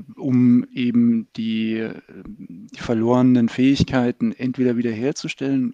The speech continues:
oder Möglichkeiten der Kompensation zu entwickeln. Ähm,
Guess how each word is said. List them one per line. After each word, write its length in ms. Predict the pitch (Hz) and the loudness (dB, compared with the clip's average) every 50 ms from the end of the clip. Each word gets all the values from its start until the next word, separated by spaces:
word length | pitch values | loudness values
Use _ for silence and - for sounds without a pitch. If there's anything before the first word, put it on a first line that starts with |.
| _ - | _ -10
oder 440 | - 127 127 131 139 147 143 139 131 | -8 -4 -2 0 0 2 2 2 4
Möglichkeiten 680 | 131 127 123 123 - - 120 - - 120 117 110 - | 4 4 4 2 0 -4 -8 -8 -6 -6 -6 -4 -4
der 80 | 110 - | -6 -6
Kompensation 640 | - 127 123 - 120 - - - - - 135 135 127 | -6 -8 -8 -4 0 0 0 0 2 4 4 4 4
zu 100 | - - | 4 -2
entwickeln. 500 | - - - - - - - - - 139 _ - - - | -8 -10 -12 -14 -18 -20 -18 -18 -18 -18 _ -20 -20 -12
Ähm, 600 | 123 113 104 101 101 98 98 107 113 117 160 139 | -10 -8 -6 -6 -4 -6 -6 -8 -10 -12 -14 -16